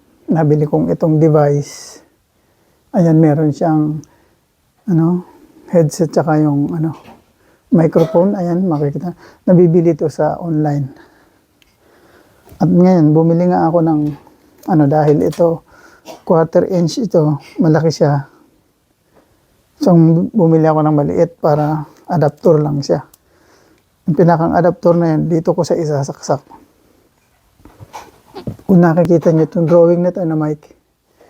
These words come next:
didirekta ko siya ngayon dyan dito. At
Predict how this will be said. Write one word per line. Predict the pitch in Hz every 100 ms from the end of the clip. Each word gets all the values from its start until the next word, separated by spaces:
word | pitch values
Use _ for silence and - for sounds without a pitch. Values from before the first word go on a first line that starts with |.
| _ _ _ _
didirekta | 170 165 175 170 165 160
ko | 156
siya | 160
ngayon | 156 156 151
dyan | 160
dito. | 151 156 185 147 - _ _ _ - - - _ _ _ _ - - _ - -
At | 175